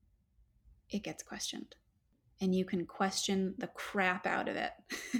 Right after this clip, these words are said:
<laughs> But it doesn't matter because it's, it's not going anywhere, your gift.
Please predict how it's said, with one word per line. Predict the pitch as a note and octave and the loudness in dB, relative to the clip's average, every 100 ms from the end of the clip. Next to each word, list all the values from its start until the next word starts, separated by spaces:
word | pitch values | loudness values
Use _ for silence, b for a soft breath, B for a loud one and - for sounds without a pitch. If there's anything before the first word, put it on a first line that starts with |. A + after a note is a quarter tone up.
| - | 8
<laughs> | D4+ C#4 C4+ - B3+ - - _ - B B - | 10 10 10 10 8 6 -12 _ -12 B B 6
But | A3 | 12
it | G#3+ G#3 | 12 12
doesn't | G#3 G#3 F#3+ | 8 8 4
matter | G3 F#3 F#3 F3+ | 4 6 6 4
because | F3 F3 E3+ | 4 2 0
it's, | E3 - - - | 0 -2 -4 -2
it's | F#3 - | -4 2
not | F3 D#3+ | 2 4
going | E3 E3 D#3+ | 4 4 4
anywhere, | - - - | 0 -4 -4
your | - - | -4 -2
gift. | - - - - | -2 -4 -6 -12